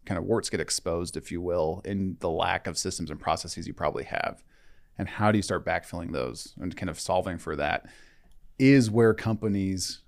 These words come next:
can mix or die. And that's a hard part with affiliates sometimes is you might think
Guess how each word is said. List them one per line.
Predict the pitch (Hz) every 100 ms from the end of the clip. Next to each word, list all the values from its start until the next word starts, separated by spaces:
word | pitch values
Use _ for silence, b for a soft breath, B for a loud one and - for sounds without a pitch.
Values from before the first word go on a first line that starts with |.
| - -
can | - 98 90 87
mix | 90 -
or | 92
die. | 117 85 - -
And | 107 117
that's | 127
a |
hard | - 120
part | 113 -
with | 85
affiliates | - 135 139 104
sometimes | 92 - 90 87 82 -
is | - 101 98 92 87 b b b b - -
you | 120
might | 139 117 -
think | - 113 107 -